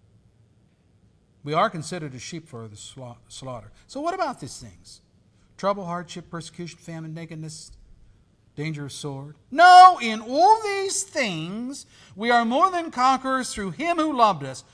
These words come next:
For I am convinced that neither death nor life, neither angels nor demons, neither the present nor the future,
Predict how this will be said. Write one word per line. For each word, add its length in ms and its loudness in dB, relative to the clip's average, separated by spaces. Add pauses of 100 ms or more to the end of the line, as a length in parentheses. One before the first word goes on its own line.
(100)
For 540 2
I 140 2
am 200 -6
convinced 880 -6
that 460 -4 (340)
neither 340 -6
death 600 0 (100)
nor 240 -8
life, 540 -6 (500)
neither 320 -4
angels 580 -4
nor 260 -4
demons, 1300 -6 (1000)
neither 320 -4
the 100 -2
present 500 2
nor 160 -2
the 120 -4
future, 720 0